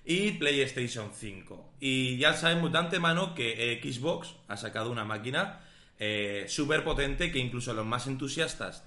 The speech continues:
de P C les ha sorprendido por la potencia que lleva la máquina. ¿Qué es lo que ha pasado aquí? Que hace dos días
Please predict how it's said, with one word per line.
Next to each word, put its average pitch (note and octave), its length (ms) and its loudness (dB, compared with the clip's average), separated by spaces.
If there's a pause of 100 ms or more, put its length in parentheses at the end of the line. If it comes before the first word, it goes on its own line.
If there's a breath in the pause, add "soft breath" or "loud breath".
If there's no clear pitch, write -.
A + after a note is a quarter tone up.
de G#2 100 -4
P A#2+ 200 -2
C E3 260 -2
les A2+ 160 -6
ha A#2 80 -6
sorprendido C3 680 -2 (380 loud breath)
por E3 180 2
la F3 160 6
potencia E3 600 0
que B2 100 0
lleva A#2 240 2
la A#2 160 4
máquina. A2+ 460 -2 (1000 loud breath)
¿Qué F3 80 2
es F3+ 80 6
lo G3+ 100 6
que F3+ 60 4
ha F3+ 60 4
pasado E3+ 260 4
aquí? E3+ 340 0
Que G#2 560 -2
hace A2+ 220 -4
dos B2+ 240 0
días G#3+ 400 0